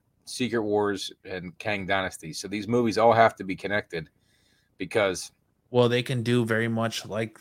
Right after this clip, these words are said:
Speaker 2: what, you know, the first phase of the Infinity Saga did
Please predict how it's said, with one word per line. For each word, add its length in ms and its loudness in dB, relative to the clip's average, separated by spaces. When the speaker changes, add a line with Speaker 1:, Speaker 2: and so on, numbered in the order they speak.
Speaker 2:
what, 280 -4
you 180 0
know, 160 -2
the 100 -4
first 400 2
phase 440 2
of 280 -2
the 140 4
Infinity 380 0
Saga 400 0
did 320 -4